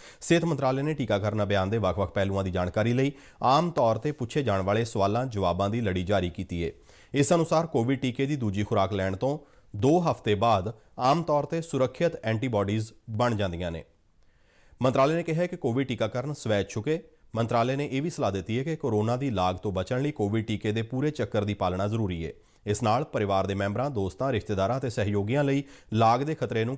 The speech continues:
ਘੱਟ ਕੀਤਾ ਜਾ ਸਕਦਾ ਹੈ। ਕੋਵਿਡ ਪ੍ਰਭਾਵਿਤ ਵਿਅਕਤੀਆਂ ਨੂੰ ਇਸ ਦੇ ਲੱਛਣ ਖਤਮ ਹੋਣ ਤੋਂ ਬਾਅਦ ਚੌਦਾਂ ਦਿਨ ਤੱਕ ਟੀਕਾ ਨਹੀਂ ਲਗਵਾਉਣਾ ਚਾਹੀਦਾ, ਕਿਉਂਕਿ ਉਹਨਾਂ ਦੇ ਟੀਕਾਕਰਨ ਵਾਲੀ ਜਗ੍ਹਾ ਤੇ ਜਾਣ ਨਾਲ ਕੋਰੋਨਾ ਵਾਇਰਸ ਦੇ ਫੈਲਣ ਦਾ ਜੋਖਮ ਵੱਧ ਜਾਂਦਾ ਹੈ।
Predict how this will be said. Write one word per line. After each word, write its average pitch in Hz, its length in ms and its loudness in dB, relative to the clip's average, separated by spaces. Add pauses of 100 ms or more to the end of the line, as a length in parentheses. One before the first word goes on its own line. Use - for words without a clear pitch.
(120)
ਘੱਟ 95 140 -4
ਕੀਤਾ 95 320 -4
ਜਾ 98 160 0
ਸਕਦਾ 87 320 -4
ਹੈ। 82 100 -4 (360)
ਕੋਵਿਡ 139 340 2
ਪ੍ਰਭਾਵਿਤ 113 500 -2
ਵਿਅਕਤੀਆਂ 120 520 -2
ਨੂੰ 127 200 -2
ਇਸ 123 240 -4
ਦੇ 123 140 0
ਲੱਛਣ 107 320 -2
ਖਤਮ 104 300 -4
ਹੋਣ 101 240 -2
ਤੋਂ 139 240 -4 (500)
ਬਾਅਦ 117 460 2 (240)
ਚੌਦਾਂ 147 340 4
ਦਿਨ 117 200 -2
ਤੱਕ 123 260 -4
ਟੀਕਾ 110 340 -2
ਨਹੀਂ 127 200 0
ਲਗਵਾਉਣਾ 92 360 -2
ਚਾਹੀਦਾ, 117 320 -2
ਕਿਉਂਕਿ 127 280 -4
ਉਹਨਾਂ 117 240 2
ਦੇ 127 100 -2
ਟੀਕਾਕਰਨ 117 680 -2
ਵਾਲੀ 104 260 0
ਜਗ੍ਹਾ 98 280 0
ਤੇ 107 160 -4
ਜਾਣ 95 260 0
ਨਾਲ 120 220 -2
ਕੋਰੋਨਾ 120 400 0
ਵਾਇਰਸ 92 300 -2
ਦੇ 104 120 -2
ਫੈਲਣ 92 340 -2
ਦਾ 113 240 -2 (260)
ਜੋਖਮ 104 440 0 (340)
ਵੱਧ 120 220 2
ਜਾਂਦਾ 87 260 -2
ਹੈ। 82 120 -6